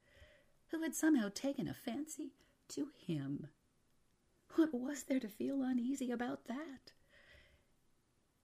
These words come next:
And then his subconscious mind, searching for something to torment him with, and assuming the authority of logic, said, "Supposing those postcards are a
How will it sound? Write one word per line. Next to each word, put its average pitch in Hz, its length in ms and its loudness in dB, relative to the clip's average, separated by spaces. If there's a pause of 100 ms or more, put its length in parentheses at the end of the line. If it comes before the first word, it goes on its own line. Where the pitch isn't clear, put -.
(720)
And 190 220 -6
then 202 220 -6
his 175 240 -8
subconscious 131 1120 -10
mind, 147 540 -6 (560)
searching 208 440 2
for 143 140 0
something 156 420 4
to 131 100 0
torment 147 560 2
him 123 200 0
with, - 320 -6 (760)
and 170 160 4
assuming 240 520 8
the 180 140 6
authority 165 760 0 (240)
of 131 140 -4
logic, 123 580 -10 (160)
said, 151 400 -8 (1300)
"Supposing 127 640 -6
those 117 220 -6
postcards 120 760 -8
are 147 280 -4
a 120 120 -6